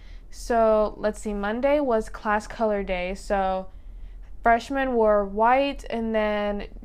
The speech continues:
ju-, no, sophomores wore blue, was it? I can't remember. And then juniors were green, and then seniors were black. I really wanted, I really like white. I do not like the color green. So, so I'm kinda sad we got stuck with green, 'cause I don't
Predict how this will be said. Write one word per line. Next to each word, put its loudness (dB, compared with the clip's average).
ju-, -12
no, -6
sophomores 6
wore 2
blue, 0
was 0
it? -4
I -8
can't -8
remember. -6
And -2
then -2
juniors 0
were 0
green, -2
and 0
then 0
seniors -4
were -4
black. -6
I 4
really 4
wanted, -2
I -2
really 4
like 2
white. 0
I 0
do -4
not -2
like -4
the -8
color -4
green. -10
So, -4
so -2
I'm -2
kinda -2
sad 0
we -4
got -4
stuck -8
with -10
green, -10
'cause -12
I -4
don't -4